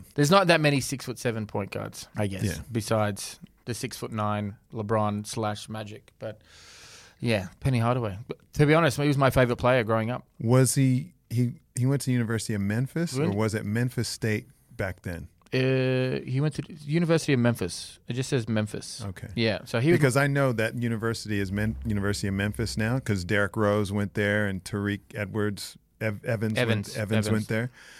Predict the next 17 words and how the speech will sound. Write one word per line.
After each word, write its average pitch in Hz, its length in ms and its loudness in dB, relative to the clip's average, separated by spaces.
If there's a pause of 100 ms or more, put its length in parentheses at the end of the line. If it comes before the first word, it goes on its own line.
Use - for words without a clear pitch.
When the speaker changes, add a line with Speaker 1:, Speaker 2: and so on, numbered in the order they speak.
(320)
Speaker 2:
as 117 360 2
the 110 80 4
University 113 480 2
of 104 60 2
Memphis, 117 420 0
but 110 160 -2
it 107 80 0
used 139 220 2
to 143 60 -2
be 127 120 4
Memphis 113 420 0
State - 340 -2
when 95 220 -4
Keith 113 380 -2
Lee 110 340 0
was 104 280 -2
there, 101 460 0